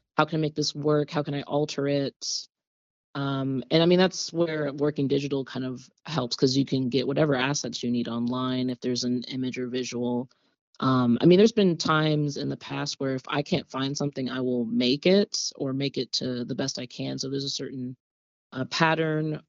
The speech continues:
or texture I can try to, like, replicate myself digitally because, um, getting fabric printed, that didn't really stop.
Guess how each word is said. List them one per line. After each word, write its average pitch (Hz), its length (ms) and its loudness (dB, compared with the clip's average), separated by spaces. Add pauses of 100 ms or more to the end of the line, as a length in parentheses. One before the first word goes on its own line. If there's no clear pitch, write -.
(100)
or 135 180 -6
texture 139 440 -6
I 135 120 -2
can 135 160 -6
try 135 200 -6
to, 120 140 -4
like, 120 240 -6
replicate 139 520 -2
myself 139 560 -4
digitally 120 580 -2 (460)
because, 127 580 2
um, 131 480 -2
getting 160 200 6
fabric 143 520 -2
printed, 170 680 0 (360)
that 160 340 2
didn't 156 300 4
really 127 240 -4
stop. - 560 -10